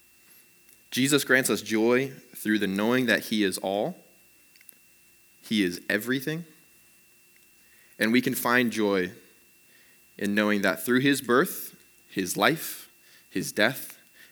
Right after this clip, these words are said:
and eventual resurrection, that we have everything in him. Um, I'm gonna pray. I'm gonna invite the band back up.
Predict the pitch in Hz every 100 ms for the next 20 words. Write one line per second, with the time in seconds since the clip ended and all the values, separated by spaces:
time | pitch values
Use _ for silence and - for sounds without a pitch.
0 | - 92 85 101 110 117 110 107 107 101
1 | - 120 135 _ _ _ _ _ _ _
2 | _ _ - 98 101 110 104 98 101 98
3 | 98 98 104 95 - _ _ _ - 101
4 | 101 85 - - _ _ _ _ _ _
5 | _ _ _ _ _ _ _ _ _ _
6 | _ _ _ _ _ _ _ _ - -
7 | - _ _ - 165 170 90 - 113 113
8 | - 110 147 - - - - 101 92 98
9 | 98 98 95 92 92 98 104